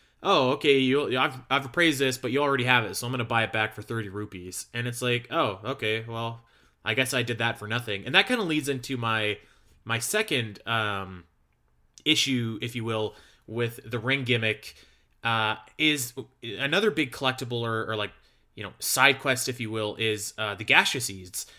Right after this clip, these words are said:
which is actually kind of, like, a, a cool idea. Like, you plant it, and then you come back later, and you can get a reward. Eighty percent of the time, it's rings, and, like, that's okay, but I,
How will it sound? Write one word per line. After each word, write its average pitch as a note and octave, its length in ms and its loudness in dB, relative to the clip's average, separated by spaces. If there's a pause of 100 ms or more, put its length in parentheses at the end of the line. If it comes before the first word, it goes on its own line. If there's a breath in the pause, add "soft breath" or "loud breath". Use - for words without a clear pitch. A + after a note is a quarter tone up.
(220 loud breath)
which D3 260 0
is D#3+ 120 0
actually B3+ 280 2
kind C#4+ 160 0
of, G3+ 60 -4
like, D#3 180 2
a, B2 240 0
a C3 100 2
cool G3 280 2
idea. B2 340 2
Like, G#2 200 -4
you G#2+ 80 -10
plant C3+ 360 -6
it, B2+ 200 0
and A2 100 -6
then G#2+ 160 0
you G2+ 60 -8
come A#2 180 -8
back G#2+ 200 0
later, A2+ 300 0
and G2 120 -2
you F#2+ 80 -8
can G#2+ 140 -14
get G#2+ 120 -2
a G#2+ 60 -2
reward. A2+ 500 0 (460 loud breath)
Eighty B3 160 6
percent G#3+ 320 2
of F3 60 -2
the D#3 60 -6
time, C#3 440 2 (160)
it's A#2+ 180 -2
rings, A#2+ 520 2
and, B2 380 -2
like, C3+ 260 -4
that's G3+ 200 -2
okay, G#2+ 480 0 (400 soft breath)
but B2 300 0
I, B2 200 2